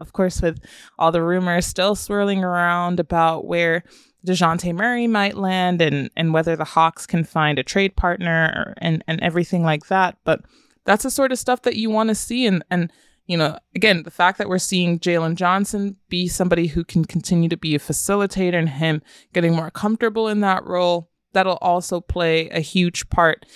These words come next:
in the Hawks' ball movement. But they also have to, as we keep saying, commit on the defensive end. So I do, again,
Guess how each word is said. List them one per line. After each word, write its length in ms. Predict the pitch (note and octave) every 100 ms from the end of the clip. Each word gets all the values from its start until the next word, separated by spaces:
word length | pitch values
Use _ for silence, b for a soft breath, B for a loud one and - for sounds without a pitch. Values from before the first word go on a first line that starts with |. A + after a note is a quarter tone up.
| b _
in 160 | F3+
the 60 | F3
Hawks' 440 | E3 E3+ D#3+ E3
ball 280 | - D#3 D#3+
movement. 420 | E3 D3+ D#3 D#3
But 80 | -
they 140 | F3 F3+
also 320 | F3+ - F3
have 260 | E3 D#3 -
to, 220 | D#3 D3+ b b b
as 220 | D#3+ -
we 80 | C#3+
keep 260 | - F#3+ -
saying, 540 | G#3+ F#3+ D#3 C#3+ -
commit 500 | - F3 E3+ E3 - _
on 120 | F3
the 80 | D#3+
defensive 580 | D3+ D3+ D#3+ D#3 - D3+ -
end. 260 | C#3 -
So 280 | - D#3+ D3 b b b b
I 120 | - F#3
do, 360 | B3 C4 B3 -
again, 440 | G3 A3 A3